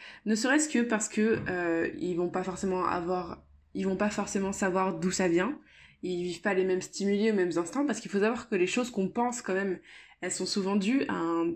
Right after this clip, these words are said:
stimuli externe ou interne, euh, mais elles sont dues à un stimuli et c'est ce qui fait que t'as une nouvelle pensée qui traverse ton esprit et du coup, si cette personne en face, elle a pas vécu le même stimuli au même moment et que, euh, toi, tu t'attends à ce qu'elle sache direct de ce qui, de quoi il s'agit,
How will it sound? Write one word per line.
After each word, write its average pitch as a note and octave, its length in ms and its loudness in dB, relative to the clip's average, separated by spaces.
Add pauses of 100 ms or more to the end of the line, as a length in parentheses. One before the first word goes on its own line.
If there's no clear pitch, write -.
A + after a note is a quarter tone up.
stimuli G#3 800 4
externe A3 720 0 (140)
ou F3+ 180 -2
interne, F#3+ 520 0 (520)
euh, F3 300 -2
mais E3+ 240 2
elles E3 140 0
sont F#3 160 -2
dues G3+ 220 2
à F3 80 4
un F3 220 -2
stimuli G#3+ 640 4
et E3 380 6
c'est F3+ 140 -4
ce - 100 -6
qui G3+ 80 -4
fait C4 160 0
que A#3 100 0
t'as F#3+ 160 2
une F#3 100 4
nouvelle G3+ 240 2
pensée G3+ 220 -2
qui A3 80 2
traverse F#3 320 -2
ton F#3+ 60 -2
esprit B3 420 4
et F3+ 60 6
du E3 180 -2
coup, D4+ 220 4 (280)
si B3 300 2
cette A#3 200 2
personne A3 300 0
en G3+ 60 0
face, A#3 240 -2
elle F#3+ 60 2
a F#3 60 0
pas A#3+ 140 2
vécu A3+ 200 2
le A3 60 6
même G#3 120 4
stimuli G#3+ 420 6
au G3+ 40 4
même F#3+ 180 2
moment G3 420 2 (360)
et F#3+ 140 2
que, - 120 0
euh, F#3 300 4
toi, G#3 120 2
tu G#3 120 -4
t'attends G3 240 2
à F#3+ 80 0
ce F#3+ 80 -6
qu'elle F#3 100 2
sache F#3 200 0
direct A3 440 2
de E3+ 160 4
ce D#3 220 -4
qui, G3+ 120 2
de D#3+ 220 -2
quoi A#3 140 4
il A3 80 4
s'agit, G3 480 0